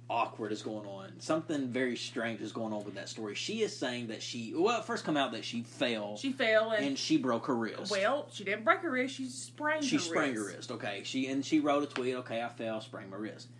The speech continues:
Speaker 1: Then she s-, came back a couple weeks later and she says, "I have to, I have a confession. I haven't been straight up honest with you completely. Not only did I s-, break my wrist,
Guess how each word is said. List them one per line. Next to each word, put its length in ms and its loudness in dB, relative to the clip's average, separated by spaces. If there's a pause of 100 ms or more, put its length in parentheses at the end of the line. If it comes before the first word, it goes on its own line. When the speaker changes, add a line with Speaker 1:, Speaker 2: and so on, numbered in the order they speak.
(400)
Speaker 1:
Then 240 2
she 200 -4
s-, 320 -8
came 260 -2
back 420 0
a 20 -16
couple 220 -4
weeks 260 -6
later 220 0
and 80 -8
she 120 -8
says, 200 -8
"I 80 0
have 280 -6
to, 100 -10 (180)
I 120 -2
have 180 0
a 20 -6
confession. 580 -4
I 40 -12
haven't 260 -6
been 160 -8
straight 300 -8
up 180 -14
honest 420 0
with 160 -4
you 140 -8
completely. 640 -4 (480)
Not 160 6
only 240 4
did 140 2
I 80 6
s-, 180 -4
break 480 2
my 120 0
wrist, 580 -4